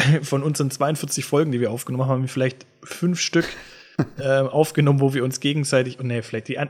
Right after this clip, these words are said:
Speaker 1: die ersten waren, waren häufiger, aber ich glaub, die letzten zwanzig, da haben wir vielleicht zwei Stück aufgenommen, wo wir uns gesehen haben.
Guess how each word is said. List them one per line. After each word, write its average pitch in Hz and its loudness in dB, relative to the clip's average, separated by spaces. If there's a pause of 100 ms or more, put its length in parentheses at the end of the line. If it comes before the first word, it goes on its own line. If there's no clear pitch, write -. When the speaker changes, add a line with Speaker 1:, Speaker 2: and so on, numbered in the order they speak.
(100)
Speaker 1:
die 135 0
ersten 147 0
waren, 120 -2
waren 117 -4
häufiger, 151 -2
aber 127 -2
ich 120 -2
glaub, 127 -2
die 123 -4
letzten 135 -2
zwanzig, 139 -2
da 123 0
haben 123 -2
wir 127 -2
vielleicht - -6
zwei 135 0
Stück 139 -4
aufgenommen, 123 -2
wo 123 -6
wir 127 0
uns 120 -4
gesehen 139 -2
haben. 123 -4